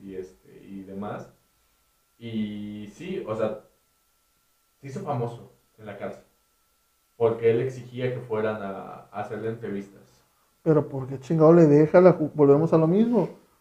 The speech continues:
Speaker 2: ¿Por qué le daban ese privilegio
Speaker 1: Claro.
Speaker 2: de conceder entrevistas cuando
Speaker 1: Claro,
Speaker 2: era un
Speaker 1: claro.
Speaker 2: asesino? No es algo que merezca salir a la luz.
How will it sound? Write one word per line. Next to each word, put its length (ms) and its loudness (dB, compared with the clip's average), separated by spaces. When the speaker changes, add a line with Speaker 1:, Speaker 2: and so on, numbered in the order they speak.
Speaker 2:
¿Por 260 6
qué 200 8
le 160 12
daban 340 10
ese 260 2
privilegio 1000 6
Speaker 1:
Claro. 320 -6
Speaker 2:
de 140 6
conceder 540 0
entrevistas 960 6
cuando 260 -2
Speaker 1:
Claro, 80 2
Speaker 2:
era 80 4
un 80 4
Speaker 1:
claro. 160 8
Speaker 2:
asesino? 640 2
No 180 2
es 140 -4
algo 380 6
que 100 2
merezca 580 4
salir 360 4
a 60 6
la 140 4
luz. 440 4